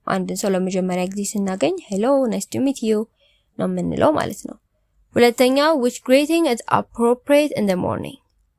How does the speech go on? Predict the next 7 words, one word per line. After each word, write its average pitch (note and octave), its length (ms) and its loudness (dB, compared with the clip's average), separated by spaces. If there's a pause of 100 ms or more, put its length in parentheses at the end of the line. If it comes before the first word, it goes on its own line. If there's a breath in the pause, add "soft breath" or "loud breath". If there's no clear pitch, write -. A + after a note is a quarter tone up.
(120)
ጧት G3 220 0
ላይ A#3+ 220 4 (380)
ምን G#3 160 0
አይነት F3+ 280 -2
ሰላምታ F#3 440 -2
ነው C2 120 -6
የምንሰጥ? - 460 -8